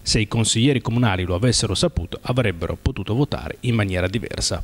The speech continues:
L'assessore Del Conte ha però evidenziato come il nulla osta al centro della discussione in realtà non ha mai avuto un reale impatto legato alla costruzione del rigassificatore, poiché incentrato su possibili problemi di interferenza fra le tubazioni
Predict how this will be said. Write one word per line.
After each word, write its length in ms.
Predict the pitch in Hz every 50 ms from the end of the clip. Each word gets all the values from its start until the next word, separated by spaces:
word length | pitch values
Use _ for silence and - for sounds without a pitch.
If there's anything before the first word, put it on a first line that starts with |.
| - -
L'assessore 460 | - 156 165 151 185 - - 202 156 143
Del 160 | 151 156 143
Conte 280 | - 196 180 170 -
ha 80 | 143 127
però 260 | - - 151 143 131
evidenziato 640 | 123 120 127 131 143 139 131 - - 123 104 - -
come 180 | - - 107 104
il 100 | 98 98
nulla 300 | 110 147 165 147 127 117
osta 280 | 107 98 - - - 95
al 120 | 90 87
centro 480 | - - 110 104 101 101 - 101 92 87
della 160 | 92 92 92
discussione 600 | 92 107 - - - 131 - - 160 139 117 113
in 40 | 110
realtà 340 | 123 131 131 127 - 92 - -
non 220 | 131 139 139 139
ha 40 | 127
mai 200 | 120 107 104 101
avuto 320 | 98 98 104 101 - -
un 60 | 95
reale 280 | 92 90 87 82 85 92
impatto 520 | 95 98 - - 85 82 - - - -
legato 400 | 90 90 85 80 82 80 80 -
alla 100 | 85 85
costruzione 540 | - - 110 - - 120 95 - - 95 95
del 120 | 92 92 87
rigassificatore, 800 | 92 90 98 92 - - 107 - 101 117 110 - 127 113 104
poiché 520 | - - 123 120 123 123 - 135 113 85 - - -
incentrato 800 | - 135 123 120 - - 139 139 131 - - 127 113 98 - -
su 200 | 92 - - 98
possibili 540 | - - 95 - - - 135 117 110 101 101
problemi 520 | - 120 113 110 123 120 117 107 101 98 90
di 140 | 95 104 - -
interferenza 960 | 139 147 139 131 - 123 113 113 - - 170 165 143 117 101 - - 101 95
fra 220 | - - 104 98
le 160 | 95 92 90 -
tubazioni 200 | - 151 143